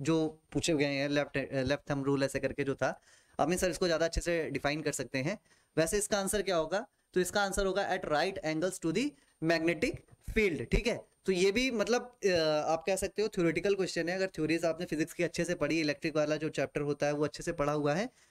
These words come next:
तो बहुत easily इस question को किया जा सकता है। इसमें बहुत मतलब पूछा नहीं गया, बहुत घुस के कुछ नहीं पूछा गया, ठीक है। चलो, हाइड्रोजन जो है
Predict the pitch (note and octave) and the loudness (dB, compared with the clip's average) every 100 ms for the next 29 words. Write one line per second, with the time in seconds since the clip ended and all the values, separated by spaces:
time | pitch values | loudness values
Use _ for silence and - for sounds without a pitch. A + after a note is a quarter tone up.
0 | - A#3+ G#3+ A#3+ G3+ F3+ E3+ G3 - F3+ | -4 0 2 0 0 0 2 0 0 -2
1 | G3 G#3+ G3+ E3 D#3 D3+ E3 F3+ G3+ F3 | 0 -2 0 0 0 -2 -2 -2 0 0
2 | F#3 - _ E3 D#3 F#3+ F#3 E3+ G3 F#3 | 0 -4 _ -4 0 0 0 0 2 2
3 | E3+ F3 E3 E3 D#3 D3 - F3+ F#3+ F3+ | 2 0 2 0 0 -4 0 0 0 -2
4 | C#3 C3 A#2+ A2 G#2 - F3 G3+ - _ | -2 -2 -2 -2 -2 -2 0 0 -4 _
5 | - _ - G3 D3+ G#2 - - - - | -20 _ 0 2 2 -2 -10 -20 -20 -20
6 | - _ - - G#3 G#3 A#3 A#3 C4 B3+ | -20 _ -2 2 4 4 4 4 4 4
7 | C4+ A3 F#3+ G3+ | 2 4 2 0